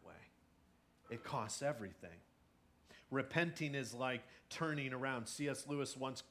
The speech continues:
recalled his first arrival as a student in the Oxford train station. He set off for town,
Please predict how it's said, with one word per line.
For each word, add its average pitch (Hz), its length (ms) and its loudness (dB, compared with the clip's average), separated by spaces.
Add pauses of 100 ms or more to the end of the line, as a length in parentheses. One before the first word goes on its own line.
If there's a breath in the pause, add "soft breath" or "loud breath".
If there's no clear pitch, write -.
recalled 135 520 2 (240 loud breath)
his 131 220 2
first - 440 0 (240 loud breath)
arrival 123 760 6
as 127 220 0
a 110 80 -4
student 131 640 0 (200 loud breath)
in 127 220 0
the 123 160 -2
Oxford 127 560 0
train 135 320 -2
station. 110 560 -4 (340 loud breath)
He 123 140 -2
set 143 280 2
off 143 220 2
for 135 100 0
town, 135 420 -2